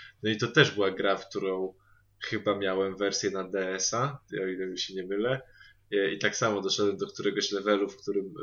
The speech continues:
w którym włączyłem, zobaczyłem, ile jest bomb i ile mam przeszkód do pokonania i sobie już chyba nawet nie zacząłem grać tego levelu, tylko sobie pomyślałem, po co mam to robić, nie? I,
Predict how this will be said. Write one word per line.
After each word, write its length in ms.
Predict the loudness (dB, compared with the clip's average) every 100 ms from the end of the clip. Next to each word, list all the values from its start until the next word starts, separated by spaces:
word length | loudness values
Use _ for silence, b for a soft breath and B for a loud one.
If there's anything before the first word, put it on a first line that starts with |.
| -12
w 40 |
którym 320 | -6 -6 -6 -10
włączyłem, 600 | -8 -4 0 2 2 0
zobaczyłem, 480 | -2 0 2 2
ile 140 | 4 4
jest 200 | 2 2
bomb 260 | 0 0 -4
i 260 | -12 -6
ile 380 | 0 2 4 2 -2
mam 160 | -6
przeszkód 400 | -2 -2 -2 -4
do 80 | -6
pokonania 600 | -6 -6 -2 0 0 -2
i 100 | -4
sobie 440 | -4 -2 2 2 0 B B -4
już 160 | -2
chyba 160 | 2 8
nawet 200 | 8 8
nie 60 | 4
zacząłem 320 | 6 6 6
grać 260 | 8 6
tego 180 | 4 2
levelu, 380 | 2 4 4 4
tylko 200 | -2 -6
sobie 160 | -4 -4
pomyślałem, 400 | -6 -6 -4 -4 0
po 80 | 0
co 200 | 0 -8
mam 100 | -6
to 80 | -4
robić, 440 | -4 -4 -8 -12 -6
nie? 180 | -4 -2
I, 300 | -4 -6